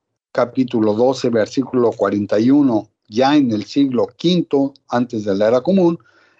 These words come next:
en que se relata sobre el último Eliakim del texto bíblico, quien fue uno de los sacerdotes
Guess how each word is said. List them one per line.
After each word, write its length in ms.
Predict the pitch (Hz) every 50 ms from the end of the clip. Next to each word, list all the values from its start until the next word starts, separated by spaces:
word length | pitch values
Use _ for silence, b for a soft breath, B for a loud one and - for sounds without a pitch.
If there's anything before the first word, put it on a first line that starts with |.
| b b
en 160 | 170 165 165
que 100 | - 180
se 180 | 165 - 175 170
relata 500 | 165 160 170 180 208 226 220 - 220 196
sobre 340 | - - 170 156 143 135 139
el 80 | 151
último 460 | 170 196 214 202 - 196 180 170 165 160
Eliakim 500 | 156 151 151 139 - - 185 185 180 165
del 180 | 165 143 135
texto 380 | - 156 143 - - - 160 160
bíblico, 520 | 175 208 220 208 160 139 - 113 104 - _ _ _ _ _ _ _
quien 260 | - - 165 170 - -
fue 160 | - 180 180
uno 320 | 175 180 180 180 170 156
de 80 | 139 117
los 180 | 113 110 -
sacerdotes 920 | - 107 101 - - 107 104 113 131 151 156 156 156 - 156 151 - -